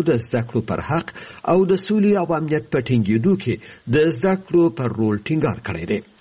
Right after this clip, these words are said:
د بیان په دوام کې راغلي چې دوی د زده کوونکو د خوندیتوب، د هغوی د زده کړو د حق او پر ښوونځیو د حملو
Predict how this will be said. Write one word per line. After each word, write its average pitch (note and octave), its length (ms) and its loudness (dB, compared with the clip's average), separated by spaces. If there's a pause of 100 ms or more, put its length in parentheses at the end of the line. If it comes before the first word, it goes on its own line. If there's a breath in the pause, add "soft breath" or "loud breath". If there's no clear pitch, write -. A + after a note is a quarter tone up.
(320 loud breath)
د B2 180 4
بیان G#2 320 -2
په A2 160 -2
دوام G2+ 240 2
کې B2 140 0
راغلي F#3+ 340 2
چې - 80 -2 (380 loud breath)
دوی G#3+ 260 4
د D#3+ 160 2
زده B2 120 0 (120)
کوونکو C#3 400 2
د C3+ 180 -2
خوندیتوب، A#2+ 560 0 (140)
د A#2+ 160 0
هغوی A2+ 340 2
د G2+ 160 -2
زده G#2 200 -4
کړو A2 140 0 (100)
د F2 120 -4
حق F3+ 180 0 (680 loud breath)
او A2+ 260 2
پر F3+ 120 2
ښوونځیو F#3 680 2
د E3 140 0
حملو C3+ 320 2